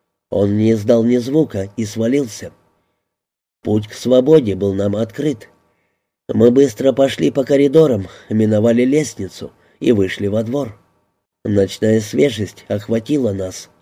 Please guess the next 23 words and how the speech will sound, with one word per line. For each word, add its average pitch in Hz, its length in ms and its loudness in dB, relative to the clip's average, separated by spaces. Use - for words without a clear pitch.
У 110 140 0
крыльца 127 480 0
стояла 104 480 0
машина, 120 600 -2
старенький 101 600 -2
Рено, 127 320 -2
видимо, 104 420 0
давно 127 300 0
отслуживший 101 720 -4
свой 104 280 -6
срок. 131 400 -8
Мерседес 107 880 -2
уверенно 113 500 2
села 113 320 -2
за 120 180 0
руль, 131 260 -2
а 131 140 4
я 160 160 8
быстро 107 420 0
прыгнул 107 520 0
на 110 140 0
заднее 110 400 0
сиденье. 123 640 -4